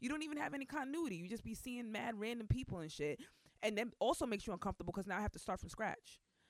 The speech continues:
So I know I already told this doctor everything. I have to tell you everything. But how are you gonna react?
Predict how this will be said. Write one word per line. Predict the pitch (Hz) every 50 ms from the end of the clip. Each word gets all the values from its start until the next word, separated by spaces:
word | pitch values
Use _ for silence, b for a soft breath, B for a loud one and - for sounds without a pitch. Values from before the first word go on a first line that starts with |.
| b b
So | b - 196 170 175 165 - -
I | 156 175
know | 185 196 196 196
I | 185
already | 180 185 180 185
told | - 202 180
this | 202 185
doctor | - 165 160 - -
everything. | - 160 160 151 - 147 147 107
I | -
have | 165 -
to | -
tell | - 185 170
you | 156 180 214 202
everything. | 170 - 131 156 - 151 147 147 147 156 b b b b b b b -
But | 160 156
how | - 190 170 170
are | 175
you | 170 170 185
gonna | 175 156 147 170
react? | 147 147 135 98 87 - - - _